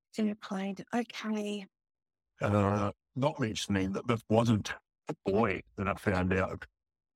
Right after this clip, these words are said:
Speaker 2: was being abused.
Speaker 1: No
Speaker 2: It
Speaker 1: one's
Speaker 2: was a
Speaker 1: ever said that.
Speaker 2: thirty-seven-year-old
Speaker 1: Seriously.
Speaker 2: man who had been abused
Speaker 1: Never
Speaker 2: in
Speaker 1: read that.
Speaker 2: nineteen seventy when I was a teenager, by the
Speaker 1: For you.
Speaker 2: way.
Speaker 1: Mm.
Speaker 2: And I was kind of unaware of it.
Speaker 1: Obviously.
Speaker 2: And, uh, so I think the fact that this even came to the point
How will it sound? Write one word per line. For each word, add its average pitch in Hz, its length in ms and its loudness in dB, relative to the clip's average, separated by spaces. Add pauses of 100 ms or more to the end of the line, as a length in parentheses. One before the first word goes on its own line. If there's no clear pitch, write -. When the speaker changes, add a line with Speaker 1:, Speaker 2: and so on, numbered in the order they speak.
Speaker 2:
was 107 180 -2
being 98 240 2
abused. 87 320 0
Speaker 1:
No 180 120 4
Speaker 2:
It 180 40 0
Speaker 1:
one's 170 120 2
Speaker 2:
was 165 100 -2
a - 40 4
Speaker 1:
ever 147 140 -2
said - 80 -2
that. 151 140 2
Speaker 2:
thirty-seven-year-old 107 560 -2
Speaker 1:
Seriously. 160 340 2
Speaker 2:
man 101 140 -2
who 98 120 2
had 95 140 -2
been 95 220 2
abused 98 460 -2
Speaker 1:
Never 165 220 -2
Speaker 2:
in 151 40 -2
Speaker 1:
read 147 160 4
that. - 40 2
Speaker 2:
nineteen - 280 0
seventy - 500 -6
when 135 140 0
I 151 120 0
was 160 180 -2
a 107 40 -4
teenager, - 540 -8
by 104 180 2
the 202 60 4
Speaker 1:
For 190 100 4
you. 90 80 2
Speaker 2:
way. 135 200 -2 (200)
Speaker 1:
Mm. 170 200 -6
Speaker 2:
And - 20 0
I 95 100 4
was 101 220 0
kind 98 180 -2
of 95 140 -4
unaware 95 600 -2
of - 140 -6
it. - 120 -10 (100)
Speaker 1:
Obviously. 165 500 -2 (240)
Speaker 2:
And, 101 640 4
uh, 95 460 4 (120)
so 104 440 0
I 101 160 2
think 90 240 -4 (260)
the 104 160 -4
fact - 220 -4 (120)
that 107 120 -10
this 110 160 -4
even 95 360 -4
came 113 440 0
to - 100 -6
the 90 100 0
point 92 300 -2